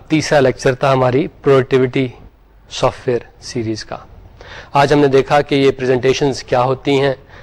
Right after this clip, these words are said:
اچھی پریزنٹیشنز میں کیا کیا خوبیاں ہوتی ہیں، اور تھوڑا سا ہم نے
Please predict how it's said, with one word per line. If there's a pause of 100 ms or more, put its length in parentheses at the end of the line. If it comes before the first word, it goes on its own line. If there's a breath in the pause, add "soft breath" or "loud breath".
اچھی
پریزنٹیشنز
میں
کیا
کیا
خوبیاں
ہوتی
ہیں، (280 loud breath)
اور
تھوڑا
سا
ہم
نے